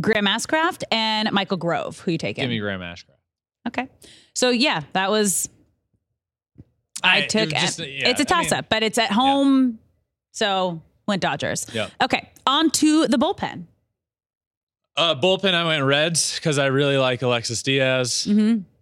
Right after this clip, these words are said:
Speaker 2: in the back end of that bullpen, and the Dodgers bullpen is a nightmare.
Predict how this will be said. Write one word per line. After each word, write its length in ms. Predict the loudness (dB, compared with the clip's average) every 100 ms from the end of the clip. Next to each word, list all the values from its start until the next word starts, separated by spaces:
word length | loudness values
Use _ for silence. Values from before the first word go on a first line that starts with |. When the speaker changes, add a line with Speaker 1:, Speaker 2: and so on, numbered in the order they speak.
| -8
Speaker 2:
in 380 | -4 -2 -2 -4
the 80 | -2
back 260 | -2 -2 -4
end 100 | -4
of 60 |
that 180 | -2 -2
bullpen, 520 | -2 -2 -2 -4 -4
and 480 | -6 -6 -4 -6 -6
the 240 | -4 -4 -4
Dodgers 600 | -4 -2 -2 -4 -8 -6
bullpen 580 | -2 -2 -2 -4 -4 -4
is 200 | -6 -2
a 160 | -2 -2
nightmare. 460 | -6 -6 -12 -14